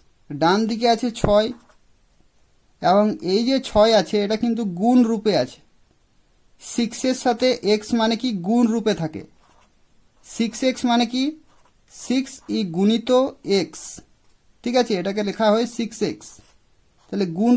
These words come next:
রূপে আছে। তাহলে ওইদিকে গেলে কি হবে? গুণ থাকলে হবে ভাগ হবে। তাহলে ছয়টা নিচে চলে যাবে ভাগ, তাহলে ছয়কে ছয় দিয়ে ভাগ করলে হবে এক। তাহলে এক্সের মান কত পেলাম?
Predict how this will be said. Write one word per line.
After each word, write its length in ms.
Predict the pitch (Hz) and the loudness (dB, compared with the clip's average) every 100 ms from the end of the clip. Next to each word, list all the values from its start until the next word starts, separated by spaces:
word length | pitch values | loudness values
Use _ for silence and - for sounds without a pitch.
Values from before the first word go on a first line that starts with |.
| 247 | 2
রূপে 220 | 240 247 233 | 0 2 2
আছে। 160 | 247 247 _ _ _ _ _ _ - | 0 -12 _ _ _ _ _ _ -6
তাহলে 160 | 170 196 | 2 4
ওইদিকে 260 | 208 233 240 | 4 2 0
গেলে 140 | 240 233 | 0 -2
কি 80 | 240 | 0
হবে? 120 | 226 254 170 | 2 0 0
গুণ 140 | 208 220 | -2 0
থাকলে 180 | 214 226 214 | 0 0 0
হবে 120 | 220 175 | 0 -2
ভাগ 160 | 147 170 143 | 2 2 0
হবে। 140 | 110 - _ _ _ _ _ _ _ _ _ | -6 -12 _ _ _ _ _ _ _ _ _
তাহলে 160 | 160 160 - | -2 -2 2
ছয়টা 320 | 190 196 233 214 | 0 2 0 -2
নিচে 180 | 180 208 | -2 -4
চলে 140 | 202 196 | -2 -2
যাবে 160 | 190 208 143 | -2 -4 -2
ভাগ, 180 | 143 110 - - _ _ _ _ _ _ | -2 -2 -8 -20 _ _ _ _ _ _
তাহলে 180 | 160 160 156 | 0 0 2
ছয়কে 280 | 185 190 214 202 | -2 0 -4 -2
ছয় 140 | 190 | -4
দিয়ে 120 | 208 196 | 0 2
ভাগ 100 | 180 175 | 0 0
করলে 180 | 185 202 | -4 -2
হবে 120 | 196 214 139 | -2 0 0
এক। 80 | 90 - _ _ _ _ _ _ _ _ _ _ _ | -2 -14 _ _ _ _ _ _ _ _ _ _ _
তাহলে 160 | - 160 175 | 2 2 2
এক্সের 280 | - 220 208 | -2 -2 0
মান 100 | 208 202 | 0 0
কত 100 | 196 208 | -4 -2
পেলাম? 240 | 208 214 | 0 0